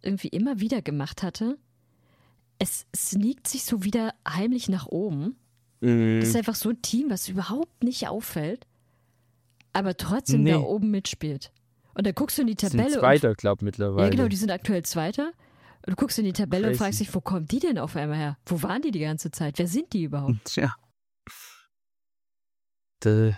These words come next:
Speaker 2: das Team gibt's in der M L S?
Speaker 1: Seit wann sind die da?
Speaker 2: Mhm.
Speaker 1: Nie von gehört.
Speaker 2: Hm.
Speaker 1: Aber
Speaker 2: Naja, die haben mittlerweile auch, äh, die Whitecaps überholt, wobei die Whitecaps noch ein Spiel weniger haben, aber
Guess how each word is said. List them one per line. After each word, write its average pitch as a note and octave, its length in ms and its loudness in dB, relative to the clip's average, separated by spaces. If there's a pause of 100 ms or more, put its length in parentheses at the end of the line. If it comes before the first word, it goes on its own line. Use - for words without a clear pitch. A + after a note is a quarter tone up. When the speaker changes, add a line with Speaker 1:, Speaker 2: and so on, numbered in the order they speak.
(200)
Speaker 2:
das - 200 -2
Team A#2+ 240 -2
gibt's - 240 -4
in E3 80 2
der D3 120 4
M G2+ 100 4
L F#2+ 180 4
S? D3 320 -2 (960)
Speaker 1:
Seit - 240 -2
wann E3+ 120 2
sind D#3 220 -4
die D3+ 60 -6
da? D3 180 -4
Speaker 2:
Mhm. A2+ 240 4 (1300)
Speaker 1:
Nie F#3 160 0
von D#3+ 240 -2
gehört. D3 480 -4 (1900)
Speaker 2:
Hm. A2+ 340 2 (2500)
Speaker 1:
Aber C#3+ 240 4
Speaker 2:
Naja, B2 580 4
die - 180 2
haben C3+ 160 4
mittlerweile C3 840 2
auch, C3+ 240 2
äh, B2+ 220 6
die C3+ 140 -4
Whitecaps C#3+ 400 -4
überholt, A2 500 -2
wobei G#2+ 260 2
die G#2+ 140 0
Whitecaps A2 380 -2
noch A2 80 0
ein A2 100 0
Spiel A2 260 -6
weniger C3+ 400 0
haben, D3+ 220 -4
aber B2 440 0